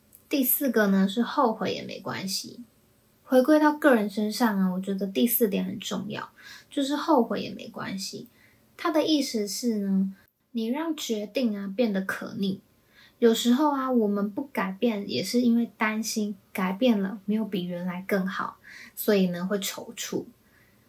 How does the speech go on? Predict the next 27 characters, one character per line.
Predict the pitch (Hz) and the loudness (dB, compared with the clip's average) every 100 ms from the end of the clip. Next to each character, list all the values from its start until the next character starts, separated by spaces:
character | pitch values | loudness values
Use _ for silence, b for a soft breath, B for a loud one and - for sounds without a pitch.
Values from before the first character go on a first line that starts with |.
| _ | _
或 | - 330 | 2 4
许 | 285 - 190 | 4 2 2
啊， | 185 185 | 2 2
你 | 185 | 0
现 | 190 302 262 | 0 0 2
在 | 262 262 | 2 0
正 | - 262 247 | 2 4 6
在 | 240 220 | 4 2
犹 | 190 190 | 2 2
豫 | 233 208 | 2 -2
是 | - 294 254 | -4 0 0
否 | 190 185 | 0 -2
要 | 202 214 | -2 -4
辞 | - - 185 180 | -6 -6 -4 -2
掉 | 208 196 | -2 -2
工 | 190 185 | 0 2
作， | 190 202 190 - - | 2 0 -6 -8 -6
专 | 233 214 214 | -2 -2 0
心 | 226 | 0
的 | 208 | 0
去 | 190 202 | -2 -4
做 | 190 196 | -2 -4
喜 | 196 - 190 | -4 -6 -6
欢 | 180 175 | -6 -6
的 | 185 | -6
事 | - 175 | -6 -6
情。 | - 190 - | -8 -10 -18